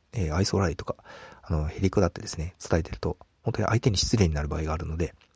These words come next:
そこはちょっとあの、自分の価値をしっかり認識した上でですね、それを元にして、えっと、堂々と相手を褒めて、まあ、さらっと褒めていきましょうっていうところが重要になります。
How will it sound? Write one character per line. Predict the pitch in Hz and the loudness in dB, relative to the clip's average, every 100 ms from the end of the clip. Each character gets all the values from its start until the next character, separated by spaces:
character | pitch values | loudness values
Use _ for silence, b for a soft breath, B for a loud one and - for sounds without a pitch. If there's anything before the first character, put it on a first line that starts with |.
| - | -8
そ | - | -6
こ | - 139 | -2 0
は | - | 0
ち | - | -4
ょ | |
っ | - | -4
と | 80 | -2
あ | |
の、 | 80 | 0
自 | 82 92 | 0 2
分 | 107 | 2
の | 110 | 0
価 | - | 0
値 | - | 0
を | 80 | 4
し | |
っ | - | 4
か | - | 4
り | - - B B 90 | 2 0 B B 0
認 | 82 | 2
識 | - - | 2 0
し | |
た | - | 2
上 | 87 85 | 2 2
で | |
で | - - | -4 -10
す | - | -10
ね、 | - B B B B | -10 B B B B
そ | - - | -6 -2
れ | 139 | 2
を | 135 | 2
元 | 135 160 | 2 2
に | 131 | 2
し | - | 4
て、 | 135 - - - | 2 0 -12 -4
え | 98 | 0
っ | |
と、 | 87 | 2
堂 | 101 120 | 4 6
々 | 151 | 6
と | 139 80 - | 6 0 -4
相 | 85 | -4
手 | 80 | -2
を | 76 | -2
褒 | 82 | -2
め | 76 | -2
て、 | - - - _ - | -4 -6 -20 _ -2
ま | |
あ、 | - | 0
さ | - - | 2 4
ら | 117 | 4
っ | |
と | - | 4
褒 | 95 | 0
め | 80 | 0
て | - | -2
い | - | -8
き | - | -4
ま | - | 4
し | 147 | 4
ょ | |
う | |
っ | |
て | - 92 | 4 -2
い | |
う | |
と | - | -4
こ | 95 | -8
ろ | |
が | - - _ - | -12 -16 _ -6
重 | 95 90 | 2 4
要 | 80 92 | 4 2
に | 120 | -2
な | 92 | -4
り | |
ま | - | -8
す。 | - - | -6 -8